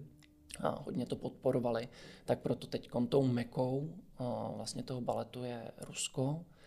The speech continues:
Eh, úžasný tanečníci,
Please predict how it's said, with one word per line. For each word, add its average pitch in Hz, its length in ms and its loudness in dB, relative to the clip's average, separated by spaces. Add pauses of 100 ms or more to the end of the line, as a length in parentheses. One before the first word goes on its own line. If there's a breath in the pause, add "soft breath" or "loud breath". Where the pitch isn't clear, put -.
(560 loud breath)
Eh, - 40 2 (1160)
úžasný 123 420 2
tanečníci, 123 1080 0